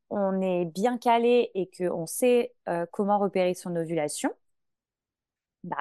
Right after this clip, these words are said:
euh, en fait, un cycle, c'est ça, hein. Un cycle, on oublie souvent, on a l'impression que, vous savez, euh, toute,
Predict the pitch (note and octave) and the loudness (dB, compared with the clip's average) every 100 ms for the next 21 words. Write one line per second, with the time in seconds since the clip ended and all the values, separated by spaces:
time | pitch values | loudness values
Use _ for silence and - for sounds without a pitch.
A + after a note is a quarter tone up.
0 | - A2 A2 G2+ - - A#3+ C4 - - | -2 -2 0 -2 -4 -2 -2 0 -4 -2
1 | C#4+ - - F3+ E3+ - E4 A#3+ A#3 F#3 | -4 -4 -6 -4 -2 0 0 0 -2 -4
2 | E3+ C#4+ C#4+ G#3 F3+ F3+ F#3 A3 D4 - | -4 -6 -2 0 0 0 0 2 0 -2
3 | A#3+ B3 G#3+ D#3 - F#3+ - C4+ G3 - | 0 0 0 -4 -4 -6 -4 -4 -2 -4
4 | - - - - G#3 A#3+ D4+ F3+ D#3+ - | -10 -20 -20 -2 0 4 2 2 -4 -12
5 | _ _ - - - - - | _ _ -20 -16 -18 -12 -12